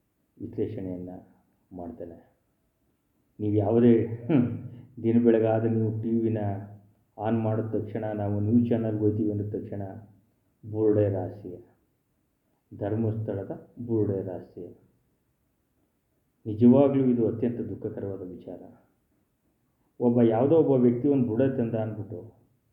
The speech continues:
ಅವನಿಗೋಸ್ಕರ ನಮ್ಮ ಸರ್ಕಾರಗಳು, ಅಂದ್ರೆ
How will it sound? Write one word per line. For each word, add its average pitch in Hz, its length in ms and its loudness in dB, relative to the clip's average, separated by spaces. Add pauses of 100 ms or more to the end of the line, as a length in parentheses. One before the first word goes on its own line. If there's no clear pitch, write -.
(580)
ಅವನಿಗೋಸ್ಕರ 139 640 4
ನಮ್ಮ 120 220 -2
ಸರ್ಕಾರಗಳು, 104 1040 -6 (580)
ಅಂದ್ರೆ 139 580 0